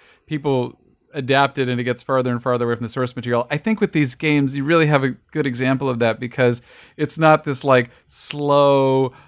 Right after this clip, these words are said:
unfolding of things a lot of times. It's like at a certain point, you know, you, you have a character who's got, like, two Tommy guns <laughs> and he's, like, shooting at, you know, driving in a car and shooting at an octopus monster. And it's like, that never happened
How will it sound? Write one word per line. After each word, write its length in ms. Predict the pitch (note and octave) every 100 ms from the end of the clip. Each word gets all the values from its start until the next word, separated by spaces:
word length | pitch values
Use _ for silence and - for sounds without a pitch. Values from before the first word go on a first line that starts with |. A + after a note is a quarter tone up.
| _
unfolding 720 | - C3 B2 - C3+ C#3+ C#3 B2+
of 120 | A#2
things 180 | B2 A#2+
a 40 |
lot 120 | A#2+
of 60 | A#2+
times. 180 | B2+ B2+
It's 120 | C3
like 100 | B2+
at 60 | C3
a 60 |
certain 280 | C3 C#3+ C#3
point, 240 | C#3 C#3
you 80 | C3+
know, 80 | B2+
you, 160 | A#2+ B2
you 160 | C3
have 80 | C3
a 60 | B2+
character 460 | - C3+ C3+ C3+
who's 120 | C3 C3+
got, 140 | B2+
like, 160 | B2 B2+
two 180 | A3+
Tommy 400 | A#3 G3 A3 A3
guns 520 | F#3+ E3+ D#3 - D#3 -
<laughs> 40 |
and 120 | C#3
he's, 260 | - D#3+ D#3
like, 180 | D#3+ -
shooting 540 | - - G#3 G3+ F#3+
at, 180 | F3+ F3
you 60 |
know, 80 | E3+ D#3+ A#3+ -
driving 400 | F3 F#3 G3 F#3+
in 80 |
a 80 | F3+
car 360 | F3+ G3 F#3+ F#3+
and 140 | E3+
shooting 440 | D3 - F#3 F3+ F3+
at 80 |
an 80 | D#3+
octopus 480 | E3 F3+ F3+ D#3+ D3
monster. 480 | D3 C#3 - - C3+
And 80 | C3+
it's 100 | C3
like, 140 | C#3+ - -
that 220 | C#4 E4
never 300 | A#3+ A#3 G3+
happened 600 | - E3 F3+ C#3+ A#2+ A#2